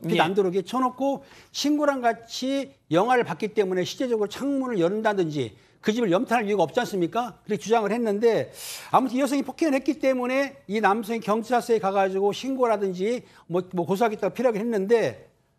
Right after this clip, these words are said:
Speaker 1: 이 여성분 아까 데려갔지 않습니까? 근데 가해 여성이 바로 귀가가 됐다는 거예요. 근데 피해 남성 입장에서 볼 때는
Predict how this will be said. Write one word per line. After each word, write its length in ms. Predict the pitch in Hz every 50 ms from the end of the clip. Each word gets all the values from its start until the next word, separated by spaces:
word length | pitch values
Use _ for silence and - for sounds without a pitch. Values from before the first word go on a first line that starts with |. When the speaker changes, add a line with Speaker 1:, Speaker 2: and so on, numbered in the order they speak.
| _ _ _ _ _ _ _ _ _ _ _ _ _
Speaker 1:
이 140 | - 208 226
여성분 400 | 196 190 185 240 240 233 220 208
아까 100 | 202 -
데려갔지 300 | 165 175 202 220 220 226
않습니까? 560 | 214 190 - 180 160 156 151 208 233 240 - _ -
근데 120 | 214 226
가해 460 | - - 131 165 202 247 277 285 294 254
여성이 300 | 254 254 - 240 240 233
바로 320 | - - 202 226 220 - -
귀가가 340 | - 170 185 226 240 247 196
됐다는 420 | - 151 143 - 247 240 247 233
거예요. 580 | 196 165 147 143 170 214 196 143 110 98 - _ _ _
근데 140 | - 233 240
피해 180 | - - 302 302
남성 220 | 285 285 214 254
입장에서 280 | 233 - 262 247 220 196
볼 140 | 220 220 220
때는 260 | 233 233 247 269